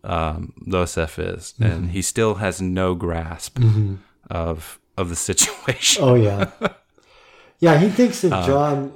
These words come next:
Speaker 2: um, is, uh, someone that can be easily dealt with.
Speaker 1: He's just one man.
Speaker 2: Yeah.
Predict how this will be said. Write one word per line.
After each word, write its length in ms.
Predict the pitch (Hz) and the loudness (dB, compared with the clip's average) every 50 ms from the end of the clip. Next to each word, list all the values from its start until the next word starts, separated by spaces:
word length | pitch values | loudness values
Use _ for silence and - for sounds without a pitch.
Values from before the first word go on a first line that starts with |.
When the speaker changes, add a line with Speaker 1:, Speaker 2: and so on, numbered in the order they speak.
| - - - | -16 -20 -14
Speaker 2:
um, 420 | - 135 127 127 120 117 123 - - - - | -8 -4 -2 -2 -2 -4 -6 -12 -16 -18 -10
is, 420 | - 151 135 131 113 - - 143 - _ _ _ - | -4 -2 -2 0 -2 -4 -8 -16 -18 _ _ _ -16
uh, 260 | 143 127 117 117 120 | -12 -10 -8 -8 -10
someone 540 | 113 - - - 143 139 135 131 127 123 123 | -10 -10 -8 -6 -6 -4 -2 -2 -2 -2 -2
that 240 | 120 113 110 110 113 | -2 -4 -4 -6 -6
can 140 | - 123 110 | -10 -12 -10
be 100 | 117 123 | -10 -12
easily 560 | 127 151 135 139 156 139 - 135 120 110 107 | -10 -8 -6 -6 -6 -6 -8 -8 -8 -6 -6
dealt 340 | 98 117 120 120 131 127 110 | -4 -4 -4 -4 -4 -6 -8
with. 380 | 110 104 - - - - - _ _ _ _ - - - - _ _ - - - - - - - | -14 -16 -18 -20 -20 -20 -20 _ _ _ _ -20 -20 -20 -20 _ _ -20 -20 -20 -20 -16 -12 -8
Speaker 1:
He's 180 | 95 98 92 - | -4 -4 -4 -2
just 280 | - 110 104 - - | -2 -2 -4 -4 -4
one 220 | 104 95 98 95 92 | -4 -2 -2 0 0
man. 260 | 92 92 87 78 78 - | 0 -2 -2 -4 -2 0
Speaker 2:
Yeah. 260 | 127 120 104 - | 0 0 0 -2